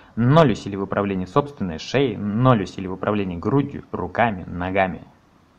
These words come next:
Да, очень хорошо. Сейчас, когда через некоторое время лифт остановится, ты вложишь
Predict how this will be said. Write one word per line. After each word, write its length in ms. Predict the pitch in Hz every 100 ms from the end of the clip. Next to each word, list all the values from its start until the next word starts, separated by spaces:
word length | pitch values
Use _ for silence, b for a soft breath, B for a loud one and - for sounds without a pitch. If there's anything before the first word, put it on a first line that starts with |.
| _ _ _ 90
Да, 400 | 87 90 87 - _ b b b _ -
очень 300 | - - -
хорошо. 380 | - - - _ _ _ _
Сейчас, 360 | 120 110 107
когда 400 | - 95 - - - - - - _ _ _ -
через 180 | 87
некоторое 400 | 113 143 - 175
время 380 | 160 127 95 85
лифт 300 | 101 101 -
остановится, 680 | 98 - 101 123 139 - - _ _ _
ты 100 | 117
вложишь 480 | 104 107 104 92